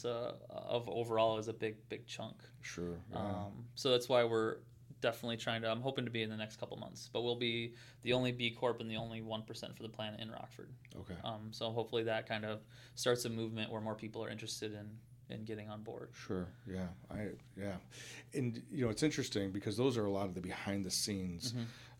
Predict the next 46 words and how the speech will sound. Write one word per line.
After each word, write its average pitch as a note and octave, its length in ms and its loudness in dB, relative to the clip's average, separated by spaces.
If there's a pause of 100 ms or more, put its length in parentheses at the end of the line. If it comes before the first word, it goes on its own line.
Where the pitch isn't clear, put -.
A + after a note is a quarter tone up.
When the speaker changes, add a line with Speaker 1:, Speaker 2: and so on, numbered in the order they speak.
Speaker 2:
of, F2+ 580 -2 (200)
uh, - 40 -6 (180)
you G#2 100 -4
know, F#2 120 -2
'cause F#2 160 -8
a G2 40 2
lot G#2 260 4
of G#2 100 2
companies, F#2 720 -2 (280)
you G2+ 120 -6
know, F#2 60 -2
will E2+ 140 -6
talk F#2+ 340 0
about, F2 280 -2
or F2 140 -2
organizations F#2 560 -2
will F2 80 -4
talk F2 200 -6
about E2+ 260 -4 (320)
community F2 360 -2
outreach. C#2+ 420 -8
Speaker 1:
Mm-hmm. - 600 -10
Speaker 2:
And F#2 600 -2
we'll F#2 180 -4
be F2+ 120 -4
doing F2+ 220 -4
different F2+ 320 -4
types F2+ 260 -4
of F2 80 -8
things. F2+ 360 -4
But F2 240 -6 (420)
what G2 140 -2
I'm E2 220 -6 (200)
hearing D3+ 260 6
you F#2 120 0
say F2 240 -2
is F2 120 -4
that F#2 100 0
there's F2+ 240 -4
a F2+ 40 -2
lot G2+ 440 0
of G2+ 100 0
things G2 240 -2
that - 140 -6
you've F#2+ 240 -4
done, F2+ 380 -4